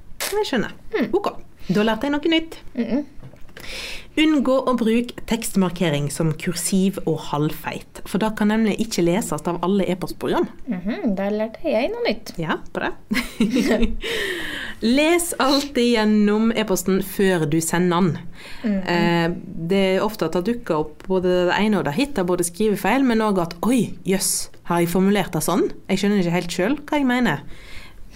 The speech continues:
Speaker 1: Oppdager jeg <laughs> når jeg leser gjennom e-poster. Så det kan være lurt.
Speaker 2: Mm.
Speaker 1: Og la det også gjerne gå fram av e-posten hvem som får kopi av meldingen.
Speaker 2: Mm.
Speaker 1: Mm.
Speaker 2: Ingen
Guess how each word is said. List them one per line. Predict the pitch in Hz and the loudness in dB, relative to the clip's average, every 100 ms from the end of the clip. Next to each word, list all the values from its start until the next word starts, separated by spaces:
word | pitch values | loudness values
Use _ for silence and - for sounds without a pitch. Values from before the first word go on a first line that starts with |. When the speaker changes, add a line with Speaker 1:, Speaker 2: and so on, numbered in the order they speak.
| 254 | -2
Speaker 1:
Oppdager | 233 220 220 202 196 | 0 4 4 4 4
jeg | 175 165 214 - | 4 2 2 2
<laughs> | 226 247 | 4 6
når | 262 | 6
jeg | 233 | 4
leser | 220 220 185 | 2 2 2
gjennom | 185 185 | 4 4
e-poster. | 185 190 165 151 156 214 | 2 0 -4 -4 -2 -2
Så | - | 0
det | 277 | 0
kan | 302 | 2
være | 285 - | 2 0
lurt. | - - - | -2 -10 -6
Speaker 2:
Mm. | 220 185 196 - - - - - - | -2 -2 -2 -6 -8 -8 -10 -6 0
Speaker 1:
Og | 277 320 | 2 2
la | 247 247 | 4 4
det | 247 | 4
også | 240 240 | 4 4
gjerne | 202 214 196 | 4 4 2
gå | 175 | 0
fram | - 202 190 | 0 2 2
av | 160 | 2
e-posten | 160 156 - 156 | 0 -2 -4 -4
hvem | - 196 180 | 0 2 2
som | 170 | 0
får | 185 170 | -2 -2
kopi | - 214 214 247 294 294 | -2 -4 -2 0 2 2
av | 175 | 2
meldingen. | 165 151 143 - - - | 2 0 -2 -4 -6 -8
Speaker 2:
Mm. | 202 185 240 - - | -6 -4 -6 -12 -4
Speaker 1:
Mm. | 214 180 - 220 | 0 0 0 0
Speaker 2:
Ingen | 208 220 | 2 2